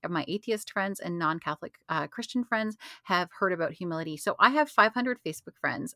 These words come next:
from all different backgrounds, from all different stages of my life. And I, and there was only two to three people who responded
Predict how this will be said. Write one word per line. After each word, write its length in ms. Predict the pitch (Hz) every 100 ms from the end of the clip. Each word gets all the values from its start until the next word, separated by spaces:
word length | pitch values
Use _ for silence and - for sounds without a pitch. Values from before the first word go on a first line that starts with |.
| -
from 200 | 196 - -
all 340 | 240 247 247
different 300 | 240 214 202
backgrounds, 500 | 185 156 - 143 -
from 200 | - -
all 180 | - 202
different 320 | 208 214 190
stages 380 | - 185 180 170
of 100 | 160
my 160 | 151 143
life. 320 | - 151 - _ - - - -
And 400 | - 220 214 214 -
I, 220 | 196 202 -
and 380 | 196 190 190 - - _ _ _
there 180 | 190 226
was 100 | 254
only 300 | 302 339 302 - -
two 480 | - - 262 285 302
to 140 | -
three 480 | 240 - - 220 214
people 380 | - 208 - 180
who 160 | 202
responded 760 | 175 175 - 170 170 170 - 190